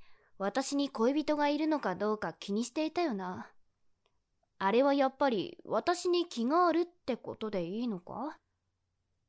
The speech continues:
黙ってちゃわからないぞ。そういうことは素直に言うものだ。じゃないと伝わらないぞ。ほら、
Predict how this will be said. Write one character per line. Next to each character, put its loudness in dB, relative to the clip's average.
黙 -2
っ -6
て 0
ち -8
ゃ -6
わ -6
か -2
ら 0
な -2
い -4
ぞ。 -6
そ -2
う 4
い 2
う 2
こ -6
と -4
は -2
素 -8
直 2
に 0
言 0
う -2
も -2
の -4
だ。 -6
じ -6
ゃ -2
な 0
い -2
と -4
伝 -6
わ 0
ら -2
な -4
い -6
ぞ。 -6
ほ 2
ら、 0